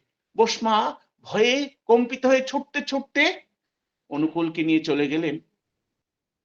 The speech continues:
মাতা মনমুনির কাছে। সব কথা বৃত্তান্ত জানাতেই মাতা মনমুনি বলল, "তুই নিশ্চয়ই ওকে সাজিয়ে গুছিয়ে মনে মনে ওই কথাটাই ভাবছিলে, রামের কথা, কৃষ্ণের কথা, বল?"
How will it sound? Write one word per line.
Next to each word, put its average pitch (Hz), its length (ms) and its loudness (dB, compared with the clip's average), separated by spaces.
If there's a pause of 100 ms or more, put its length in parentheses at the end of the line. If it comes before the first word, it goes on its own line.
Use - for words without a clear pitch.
(580)
মাতা 131 300 -6
মনমুনির 135 580 -4
কাছে। - 420 -10 (600)
সব 277 260 4 (160)
কথা 277 220 4
বৃত্তান্ত 262 540 0
জানাতেই 254 640 0 (180)
মাতা 254 320 4
মনমুনি 269 420 2
বলল, 233 340 2 (260)
"তুই 285 160 0
নিশ্চয়ই 302 640 0 (240)
ওকে 262 280 0
সাজিয়ে 254 460 0
গুছিয়ে 254 440 -2
মনে 240 220 0
মনে 247 300 2 (220)
ওই 202 200 6
কথাটাই 254 360 4
ভাবছিলে, 254 460 2
রামের 220 340 2
কথা, 233 240 -2
কৃষ্ণের 240 420 -4
কথা, 226 220 -2
বল?" 233 280 4